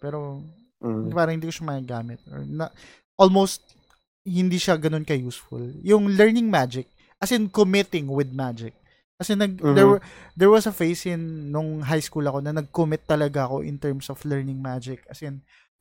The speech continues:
Speaker 2: Mhm.
Speaker 1: may mga nakilala na ako na magician, nagpapaturo ako sa kanila. And
Speaker 2: Mm.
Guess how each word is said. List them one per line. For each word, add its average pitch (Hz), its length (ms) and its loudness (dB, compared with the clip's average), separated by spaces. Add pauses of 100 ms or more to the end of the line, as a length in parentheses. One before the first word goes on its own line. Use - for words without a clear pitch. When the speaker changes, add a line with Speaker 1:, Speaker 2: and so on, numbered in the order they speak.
(180)
Speaker 2:
Mhm. 127 160 -2
Speaker 1:
may 170 160 2
mga 156 400 -2
nakilala 151 420 0
na 147 140 -2
ako 135 120 -4
na 135 120 -6
magician, 190 560 -2
nagpapaturo 139 640 -6
ako 127 80 -8
sa 151 140 -6
kanila. 160 480 -2 (560)
And 185 480 -4 (240)
Speaker 2:
Mm. 117 240 -4